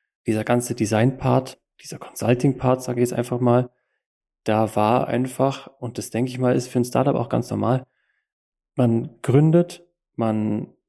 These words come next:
kannte sich jetzt nicht also wir sind nicht alle zur selben Schule gegangen und wir kannten uns nicht alle seit fünfzehn Jahren, sondern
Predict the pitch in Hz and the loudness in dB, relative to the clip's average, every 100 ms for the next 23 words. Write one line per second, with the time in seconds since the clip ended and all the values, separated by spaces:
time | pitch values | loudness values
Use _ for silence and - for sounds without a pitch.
0 | _ _ - 165 - 147 147 139 135 - | _ _ -2 0 2 2 2 0 0 0
1 | 143 139 - - - - _ _ _ 117 | 0 -2 -4 -16 -18 -20 _ _ _ -6
2 | 107 107 123 123 120 - 120 120 123 120 | -2 2 4 4 2 2 2 2 2 2
3 | 120 147 135 131 135 139 135 117 113 - | 2 2 2 2 2 2 0 -4 -8 -2
4 | 123 135 123 123 123 120 117 - 135 131 | -2 -2 -2 -2 0 2 0 0 -2 0
5 | 117 110 131 123 117 113 | 0 2 2 2 0 0